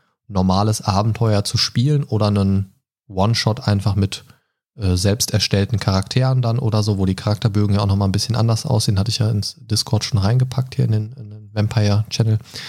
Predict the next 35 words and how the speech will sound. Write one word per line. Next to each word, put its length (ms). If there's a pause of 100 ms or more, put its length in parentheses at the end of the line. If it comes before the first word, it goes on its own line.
(600)
Ähm, 760 (1600)
und 120
ja, 160
keine 200
Ahnung, 160
ich 140
weiß 160
noch 60
nicht 120
genau, 220
was 160
meine 180
Vampire-Zukunft 880
bringt. 240
Ich 100
fand's 280
auf 160
jeden 160
Fall 160
eine 100
ganz 240
nette 220
Sache 380 (640)
und 360
ich 140
würde 180
mich 400 (100)
an 80
dieser 220
Stelle 240
jetzt 200
ganz 260
gerne 220
bei 100
euch 440